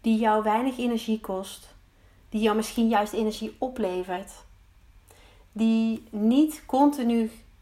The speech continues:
ehm, het uiterste vraagt van jouw uithoudingsvermogen, die niet continu jouw lijf, ehm, op spanning zet, dan is het veel beter vol te houden.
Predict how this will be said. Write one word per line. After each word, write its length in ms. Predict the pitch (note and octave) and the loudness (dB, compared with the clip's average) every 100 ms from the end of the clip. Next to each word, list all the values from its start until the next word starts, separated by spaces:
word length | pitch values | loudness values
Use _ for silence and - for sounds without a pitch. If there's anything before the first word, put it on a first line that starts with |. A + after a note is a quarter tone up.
| - | -20
ehm, 480 | - F#3 - F2+ - - - | -16 -14 -12 -12 -14 -14 -12
het 200 | G#3 - | -8 0
uiterste 420 | A#3+ C4 A3+ G#3+ | 0 0 -8 -8
vraagt 320 | - G#3 G#3+ | -4 -4 -4
van 120 | A3 | -4
jouw 140 | G3 E3+ | -4 -2
uithoudingsvermogen, 1120 | G3 A3+ A3+ F#3+ F#3 G3+ F#3 F3 E3+ E3+ G3 - - - - - - - - - _ - | -2 -4 -4 -6 -8 -6 -4 -4 -6 -10 -14 -18 -20 -20 -20 -20 -20 -20 -20 -20 _ -2
die 140 | A3+ | 2
niet 340 | A3+ C#4 C#4+ - | 4 4 0 0
continu 560 | C4 D4+ D4+ B3+ B3 | 4 6 4 2 0
jouw 580 | A3 A3 G#3 G#3 G#3 - - - - - | 2 4 4 2 -2 -8 -20 -20 -18 -8
lijf, 800 | F#3+ G3+ G#3 A#3+ A3+ - - - _ - | -2 0 2 0 -4 -10 -14 -20 _ -18
ehm, 720 | - F3 E3+ F3+ F3 F3 F3 - A3+ - - - - - - - | -14 -10 -10 -8 -10 -10 -10 -14 -18 -20 -20 -20 -20 -20 -20 -20
op 120 | G#3+ | -12
spanning 440 | - - A#3 A3+ G3+ | -6 0 2 2 0
zet, 440 | G3+ F#3+ - - - - - - _ _ - - - - - _ - - - - _ - - - - | -2 -4 -8 -18 -20 -20 -20 -20 _ _ -20 -20 -20 -20 -20 _ -20 -20 -20 -20 _ -20 -20 -20 -14
dan 180 | A3+ B3+ | -10 -8
is 140 | B3 | -8
het 120 | B3 | -10
veel 380 | - - C4 C#4 | -8 -6 -2 -2
beter 340 | B3+ B3+ B3+ | -2 -4 -6
vol 220 | A#3+ C4 C4+ | -6 -6 -6
te 100 | G#3 | -8
houden. 360 | F3+ - G#3+ | -10 -14 -16